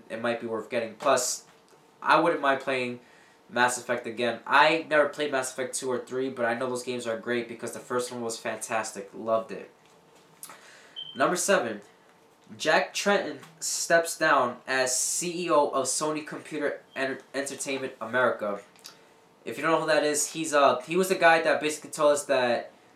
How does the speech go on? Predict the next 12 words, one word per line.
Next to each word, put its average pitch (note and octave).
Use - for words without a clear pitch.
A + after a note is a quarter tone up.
the -
P D3+
S C#3
four C#3+
will C3
cost C3+
a B2+
hundred C3+
dollars B2+
less, B2
and A2+
y-, A2+